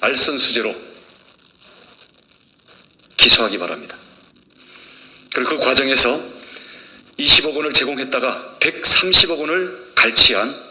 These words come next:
나석규의 공갈 혐의에 대해서도 즉각 입건해서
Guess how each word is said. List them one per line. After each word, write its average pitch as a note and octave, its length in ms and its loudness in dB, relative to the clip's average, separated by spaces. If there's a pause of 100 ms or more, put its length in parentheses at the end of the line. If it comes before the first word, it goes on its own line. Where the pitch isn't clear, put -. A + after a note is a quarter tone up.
(560)
나석규의 A#2+ 760 -2 (360)
공갈 F#3 460 0
혐의에 D#3 320 -4
대해서도 A#2 320 0
즉각 - 440 0
입건해서 D3 600 -2